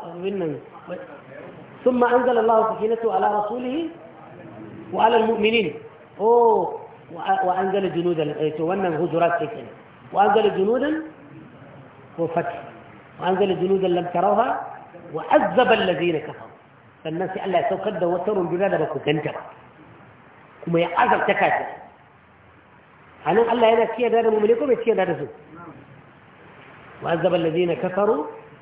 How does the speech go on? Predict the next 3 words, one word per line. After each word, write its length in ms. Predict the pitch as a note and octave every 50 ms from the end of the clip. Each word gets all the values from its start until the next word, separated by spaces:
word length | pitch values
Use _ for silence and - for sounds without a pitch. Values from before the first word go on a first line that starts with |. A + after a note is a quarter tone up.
| - - - - - - - - - - - -
وذلك 400 | C#3 C#3 D#3+ F3 E3+ F3 - - D#3
جزاء 360 | C#3+ D3 C#3+ D3 F3 F#3+ F#3+ G3+ A#3 A#3+ - - - - - - - - - - - - - -
الكافرين." 520 | - D#3 D3+ C#3+ - C#3 B2+ A#2+ A#2 G2+